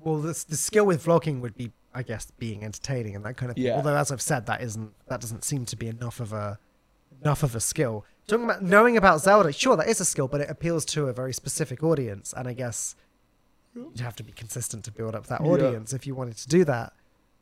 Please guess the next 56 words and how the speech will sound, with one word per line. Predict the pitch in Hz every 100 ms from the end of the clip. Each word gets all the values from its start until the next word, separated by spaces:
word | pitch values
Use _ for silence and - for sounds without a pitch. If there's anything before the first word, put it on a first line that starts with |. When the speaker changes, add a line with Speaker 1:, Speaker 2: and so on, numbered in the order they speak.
| -
Speaker 1:
Um, | 117 107 104 _ 160
Speaker 2:
I'm | 165
gonna | 220
keep | 156 139
going | 127 120
with | 110
those. | 95
Speaker 1:
but | 170 151 123 123
Speaker 2:
Mm, | 135 107 143 -
try | 127 107
'em. | 123 - _
Speaker 1:
but | - 123 113
it's, | 147 - - - - - _ _ _ _ 160
what | 156 196
I'm, | 185 165 -
all | 233 214 226
I'm | 196
saying | - 185 180 151
is | 143
that | 139
I | 135
can | -
see | 127 - 170
why | 156 135 135
maybe | 123 139 135 131 127 - _ _ _
Speaker 2:
Yeah, | - 143 143
that |
Speaker 1:
that | 170
Speaker 2:
makes | 190 -
sense. | 185 143
Speaker 1:
hasn't | 160 170 147 156
Speaker 2:
No, |
that | 190
Speaker 1:
appealed | 175
Speaker 2:
makes | 165
Speaker 1:
to | 170
your | 165
Speaker 2:
sense. |
Speaker 1:
viewers | 160 165 165 151
as | 123
much | 143 -
as | 131
the |
house | 123 151 -
tour | 175
has, | 180 190
because, | - - 151 135 117
like, | 120 123 - _ _ _ _ _ _ -
uh, | 156 143 131 - _ _ _
I | 180
mean, | 180 175
I | 190 214
watched | 160 151 - -
the |
Zelda | 143 143 143
video | 151 139 123 123